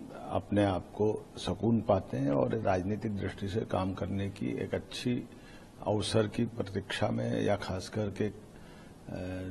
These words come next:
राजनीतिक दल के कार्यकर्ताओं की जो मन की इच्छा होती है उसके अंदर काम करने में जो एक सकारात्मकता होना चाहिए, एक राजनीतिक समझ होना चाहिए,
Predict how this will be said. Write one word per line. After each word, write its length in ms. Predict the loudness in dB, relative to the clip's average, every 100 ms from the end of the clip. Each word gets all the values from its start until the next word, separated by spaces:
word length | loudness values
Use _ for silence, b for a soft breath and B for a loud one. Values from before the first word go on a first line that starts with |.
| -8 -6 -2
राजनीतिक 500 | -2 -2 -4 -2 2
दल 180 | 2
के 120 | 0 0
कार्यकर्ताओं 580 | 2 2 0 -2 -2
की 80 | -2
जो 160 | -2 0
मन 160 | 0
की 220 | 0 0 -2
इच्छा 300 | -2 2 4
होती 340 | 4 -2 -4
है 120 | -2
उसके 340 | -2 -4 -2 0
अंदर 300 | 0 0 -2
काम 380 | -2 -2 -2
करने 320 | -2 -2 -2 -2
में 260 | -2 -2
जो 160 | -2 -2
एक 220 | -4 -8
सकारात्मकता 800 | -10 0 4 4 4 0 2 2
होना 260 | 2 0 -2
चाहिए, 300 | -4 -4 0
एक 60 |
राजनीतिक 560 | 2 2 0 -2 -4 -4
समझ 320 | -2 0 2
होना 260 | 2 -2 -4
चाहिए, 340 | -6 -4